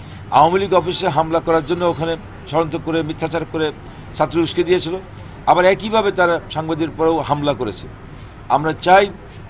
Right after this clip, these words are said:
এই সাংবাদিকের উপরে যারা হামলাকারী, তাদের দ্রুত আইনের আওতায় বিচার করা হোক।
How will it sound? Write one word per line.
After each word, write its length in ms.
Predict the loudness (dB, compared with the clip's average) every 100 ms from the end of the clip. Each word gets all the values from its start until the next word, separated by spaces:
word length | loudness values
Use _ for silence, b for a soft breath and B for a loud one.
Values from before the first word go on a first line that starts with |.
| B 0
এই 220 | 2 2
সাংবাদিকের 460 | 0 -4 -2 -2
উপরে 380 | -4 -4 -2 -2 0
যারা 180 | 0
হামলাকারী, 540 | 0 0 0 0 0 -2 -4 B B -18 -18 0
তাদের 400 | 2 2 0 -4 -8 -6
দ্রুত 440 | 0 0 2 0 -2 0
আইনের 240 | 0 2
আওতায় 300 | -2 -2 -6
বিচার 280 | -8 -4 -6 -4
করা 140 | -4
হোক। 200 | 0 0